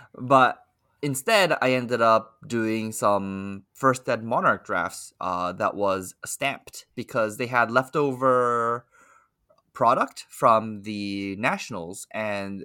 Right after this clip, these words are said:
they were offering the, uh, the stamped Monarch First Ed drafts as a side event, like an on-demand draft.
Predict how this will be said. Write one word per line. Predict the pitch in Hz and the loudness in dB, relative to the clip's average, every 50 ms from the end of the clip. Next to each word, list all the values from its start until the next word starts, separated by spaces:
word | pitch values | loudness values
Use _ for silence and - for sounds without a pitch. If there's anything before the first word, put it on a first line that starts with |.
| - 113 | -12 -8
they | 113 117 120 | -6 -6 -4
were | 113 117 113 110 107 95 73 - - 107 | -2 0 2 2 2 2 0 -2 0 0
offering | 113 117 113 - - 117 110 107 107 113 110 110 104 98 | 0 0 -2 -4 -4 -2 -2 -2 -2 -2 -4 -6 -8 -8
the, | 107 104 101 101 98 95 95 95 95 95 98 95 _ _ _ _ _ _ _ _ _ _ _ _ _ _ _ - | -6 -6 -6 -6 -6 -6 -6 -6 -8 -8 -10 -12 _ _ _ _ _ _ _ _ _ _ _ _ _ _ _ -12
uh, | 120 110 | -12 -10
the | 98 104 101 101 101 95 | -8 -8 -6 -6 -6 -6
stamped | - - - 123 113 113 117 120 _ - - - - _ _ | -8 -8 -6 -4 -2 -2 -4 -6 _ -18 -20 -20 -20 _ _
Monarch | 117 113 113 110 107 110 107 - | -4 -2 -2 0 -2 -4 -4 -6
First | - 104 98 - - - | -8 -8 -8 -8 -8 -6
Ed | 98 95 95 95 90 | -4 -4 -4 -4 -6
drafts | - - 95 90 90 90 90 - - - - _ | -8 -8 -6 -6 -4 -6 -8 -8 -12 -18 -16 _
as | - 95 98 90 85 82 87 90 - - | -12 -10 -8 -8 -8 -10 -10 -10 -10 -8
a | 87 95 | -8 -8
side | 95 - - 175 208 196 | -6 -2 0 2 2 2
event, | 156 113 113 98 - | 0 -2 -4 -6 -6
like | 101 101 101 | -8 -10 -10
an | 95 | -6
on-demand | - - 156 175 147 104 92 90 87 | -2 -2 -2 -2 -2 -4 -6 -10 -10
draft. | - - 64 60 - - - | -10 -10 -12 -12 -14 -16 -20